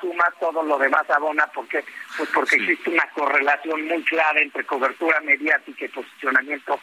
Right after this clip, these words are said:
Speaker 1: en las encuestas. A mayor cobertura mediática, mayor es el reconocimiento del nombre,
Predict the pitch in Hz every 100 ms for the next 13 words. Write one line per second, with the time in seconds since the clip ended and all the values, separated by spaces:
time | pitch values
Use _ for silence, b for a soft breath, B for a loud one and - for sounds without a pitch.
0 | B B B 147 135 135 139 135 180 170
1 | 180 180 160 143 139 151 170 175 143 135
2 | 165 151 147 131 151 147 - 139 147 -
3 | B _ 143 143 156 156 156 151 127 127
4 | 135 131 147 139 147 - 147 135 143 147